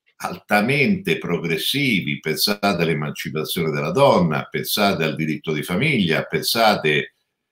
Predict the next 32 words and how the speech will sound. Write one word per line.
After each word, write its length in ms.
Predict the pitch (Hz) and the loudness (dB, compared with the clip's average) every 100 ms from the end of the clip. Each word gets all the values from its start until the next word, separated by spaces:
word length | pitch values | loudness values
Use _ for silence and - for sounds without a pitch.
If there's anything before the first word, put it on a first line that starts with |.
| _ _ | _ _
a, 340 | - 85 85 85 | 0 4 4 2
alla 600 | 85 82 80 78 76 76 | 2 4 4 4 4 0
carta 460 | - 92 92 - 87 | 2 2 2 0 -2
di 480 | 71 76 73 69 65 | 0 -2 -2 -4 -6
Gino 340 | - 78 78 | -8 -6 -6
Giugni 680 | 69 156 165 98 82 69 71 | 0 2 4 2 2 0 -4
sul 260 | - - 69 | -8 -12 -8
diritto 380 | 73 82 - 82 | -4 -4 -2 0
del 140 | 78 | 0
lavoro, 640 | 80 98 160 131 82 78 - | 2 2 4 4 4 0 -2
pensate 600 | 80 - 104 98 - 80 | -4 -2 2 2 2 -2
al 140 | 73 | -2
diritto, 840 | 76 78 73 - 76 73 69 - - - _ - | -4 -4 -6 -4 -2 0 -2 -6 -14 -20 _ -10
la 80 | 69 | -6
legge 260 | 67 71 | -6 -6
sull'aborto. 1120 | - 69 - 135 160 123 - - - - - _ _ _ _ _ _ - | -6 -6 -2 4 6 6 4 0 0 0 -4 _ _ _ _ _ _ -18
E 160 | 87 | -14
tutto 300 | - 123 117 | -10 -2 0
questo 360 | 151 143 - 95 | 2 2 4 4
non 180 | 92 127 | 6 4
è 140 | 156 | 4
che 140 | - | 4
è 40 | 104 | 4
avvenuto 640 | 95 98 95 110 98 98 | 6 6 6 4 4 6
in 80 | 92 | 6
una 180 | 90 87 | 6 6
dimensione 1080 | 87 87 87 - 104 101 98 90 87 - _ _ _ - | 6 6 4 4 4 6 6 6 4 0 _ _ _ -4
idilliaca, 960 | 95 82 95 95 104 101 92 85 92 | -2 2 2 4 6 6 6 4 2
è 20 | |
avvenuta 1200 | 85 92 92 131 120 151 175 170 123 95 82 82 | 2 2 4 4 2 -2 2 4 6 6 2 0
all'interno 800 | 85 87 101 101 104 117 104 87 - | -2 0 0 2 2 2 0 -2 0
di 380 | 101 95 85 | 2 2 0